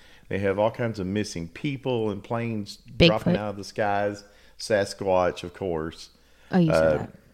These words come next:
Speaker 1: I did. It's there. But before we do get into all of that, I want to tell you about all the places that you can come see us, uh, on the webs. Uh, we've got, uh, our YouTube channel, and that's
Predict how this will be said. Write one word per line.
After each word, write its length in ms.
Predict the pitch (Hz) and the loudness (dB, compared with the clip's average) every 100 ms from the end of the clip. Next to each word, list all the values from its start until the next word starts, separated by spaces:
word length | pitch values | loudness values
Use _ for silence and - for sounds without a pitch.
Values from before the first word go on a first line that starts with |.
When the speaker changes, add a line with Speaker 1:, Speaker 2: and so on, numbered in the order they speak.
| - | -4
Speaker 1:
I 60 | 90 | -2
did. 360 | 78 67 80 87 _ _ _ _ _ _ - | 0 -2 -4 -10 _ _ _ _ _ _ -8
It's 220 | 90 90 | -6 -2
there. 160 | 78 78 | -2 -2
But 180 | 95 82 | -6 -10
before 340 | - 160 180 | 2 4 6
we 100 | 160 | 4
do 160 | 131 127 | 2 0
get 340 | - 120 120 | -2 2 4
into 240 | 113 98 | 4 6
all 220 | 90 95 85 | 6 6 4
of 80 | |
that, 460 | 82 85 80 - - | 4 4 2 -2 -4
I 100 | 85 | -2
want 360 | 92 113 127 117 | 0 0 -2 -6
to 360 | - 104 95 92 | -8 -4 -2 -4
tell 160 | - 110 | -2 0
you 100 | 95 | 2
about 160 | 90 | 2
all 160 | 65 104 | 4 4
the 80 | 110 | 4
places 460 | 113 98 - 92 | 2 0 0 -6
that 120 | 82 | -6
you 120 | 64 98 | -6 -6
can 160 | 95 | -6
come 220 | 87 85 | -6 -6
see 260 | - 76 64 | -6 -6 -6
us, 300 | 73 - - - | -8 -8 -8 -6
uh, 380 | 87 73 67 65 - - - | -4 -4 -4 -8 -12 -20 -8
on 160 | 92 95 | -4 -4
the 80 | 80 | -2
webs. 500 | 80 - 73 - - - - - - | -4 -4 -10 -18 -18 -20 -20 -20 -6
Uh, 320 | 90 90 82 82 | -2 0 0 0
we've 220 | 101 98 | -4 0
got, 540 | 104 90 - - - - | 0 2 -2 -8 -20 -8
uh, 440 | - 90 82 78 - | -2 0 0 0 -2
our 160 | 87 95 | -2 -4
YouTube 440 | 92 117 127 120 | -2 -4 -2 -4
channel, 440 | - 117 117 143 151 - _ _ _ _ _ _ - | -2 -2 0 -2 -6 -14 _ _ _ _ _ _ -4
and 540 | 95 92 90 87 82 | -2 0 -2 -4 0
that's 540 | 90 90 - - - | 0 0 -4 -16 -16